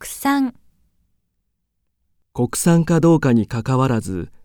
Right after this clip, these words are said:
Speaker 2: 良質なものが欲しい。
Speaker 1: 在庫。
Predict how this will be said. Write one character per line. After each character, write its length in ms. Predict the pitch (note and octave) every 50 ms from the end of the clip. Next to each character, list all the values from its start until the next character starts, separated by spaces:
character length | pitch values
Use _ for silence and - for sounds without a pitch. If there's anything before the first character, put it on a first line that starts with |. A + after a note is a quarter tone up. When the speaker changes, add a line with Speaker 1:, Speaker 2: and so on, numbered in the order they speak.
| - - _ _ _
Speaker 2:
良 240 | - B2+ C#3+ F#3+ G#3+
質 240 | - - - - G#3+
な 140 | G#3+ G3+
も 140 | F#3+ F#3 F3+
の 100 | F3+ F#3
が 180 | F3 C3+ A2 - -
欲 100 | G2 -
し 160 | - - A2+ A2
い。 180 | F#2 - - - - - - - - _ _ _ _ _ _ _ _ _ _ _ _ _ _ _ _ _ _ _ _ _ -
Speaker 1:
在 300 | - G3 G3+ C4 C#4+ C4+
庫。 340 | - - - C4 B3+ -